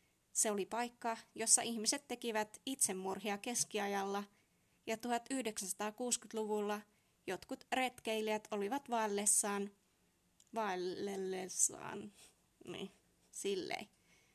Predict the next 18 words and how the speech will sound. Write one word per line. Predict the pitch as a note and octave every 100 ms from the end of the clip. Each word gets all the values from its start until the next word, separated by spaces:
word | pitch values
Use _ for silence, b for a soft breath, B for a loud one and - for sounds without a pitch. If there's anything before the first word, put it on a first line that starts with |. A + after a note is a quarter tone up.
| b -
sumussa, | - B3+ B3 C4 - C#4 C#4 - _ _ _ _
pudonneet | C#3 D3+ G3+ F#3+ G3 G3 - -
ja | E4+
kuolleet. | - F#3 F3+ - - - - _ _ _ _ _ _ _ -
Tulipa | C4 D4+ - -
ihan | G3+ A3+ G#3
älyttömän | G#3+ G#3+ - A#3+ G#3+ -
<laughs> | G#3
iloisesti | G#3+ G3+ G3+ G3 A#3 -
tuo. | - A3
Ja | D4
kuolleet. | E4 - G#4+ G#3+ F#3 F3 - - _ b b b b b -
Joo, | G#3+ G#3+
hei, | G#3 - G3+
tää | C#4 C#4+
on | C#4+ C4
mun | A#3+ A3+
helle | G#3+ G3 F#3+